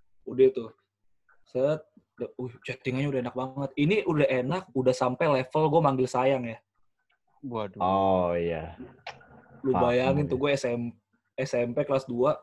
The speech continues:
Speaker 1: Eh, tapi yang mulai pertama manggil sayang dia.
Speaker 2: Iya, Ger.
Speaker 3: Oh, iya,
Speaker 2: Kita nggak,
Speaker 3: iya,
Speaker 1: iya.
Speaker 2: kita, kita nggak judging kok. Kita nggak menyudutkan
Speaker 3: Judge.
Speaker 2: dulu kok. Percaya.
Speaker 1: Tai.
Speaker 3: Terus
Speaker 1: Terus,
Speaker 3: smart
Speaker 1: oke.
Speaker 3: people kok.
Speaker 2: Smart people.
Speaker 1: <laughs> Oke nih,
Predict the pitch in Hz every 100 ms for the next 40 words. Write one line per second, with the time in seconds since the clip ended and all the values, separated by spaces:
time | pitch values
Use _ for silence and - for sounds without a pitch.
0 | - 190 185 254 226 202 202 202 185 175
1 | 160 143 151 202 190 233 214 170 214 -
2 | - 127 135 123 135 123 135 131 139 143
3 | 147 131 - 85 95 95 95 170 175 165
4 | - 247 185 156 180 - 196 170 143 147
5 | 120 107 139 123 107 101 - - 127 147
6 | 131 123 117 113 107 101 104 101 104 -
7 | - - 156 117 98 101 95 135 131 127
8 | 127 131 123 _ - 151 151 120 131 120
9 | 104 95 90 82 78 - _ _ _ _
10 | - - _ - 120 240 277 247 - -
11 | - - - _ _ _ - - - _
12 | _ _ - 151 214 208 196 156